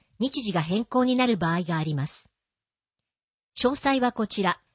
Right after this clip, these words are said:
市ホームページ、キューアールコードが掲載されています。令和八年度、検診項目。最新がん統計によると、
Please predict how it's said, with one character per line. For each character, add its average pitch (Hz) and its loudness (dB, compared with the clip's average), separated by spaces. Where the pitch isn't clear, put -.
市 - 4
ホ 240 0
ー 226 0
ム 226 0
ペ 202 0
ー 160 -2
ジ、 - -4
キ 269 0
ュ - 4
ー 269 4
ア - 4
ー 277 2
ル 277 -4
コ 269 2
ー 233 2
ド 202 0
が 165 0
掲 175 -4
載 180 -4
さ 165 -4
れ 170 0
て - -6
い 147 -2
ま 139 -4
す。 - -18
令 294 6
和 226 4
八 214 2
年 214 2
度、 156 -2
検 269 0
診 302 2
項 262 2
目。 156 -4
最 269 2
新 285 4
が 262 2
ん 269 -2
統 269 2
計 202 0
に 180 0
よ 160 0
る 160 -4
と、 143 -8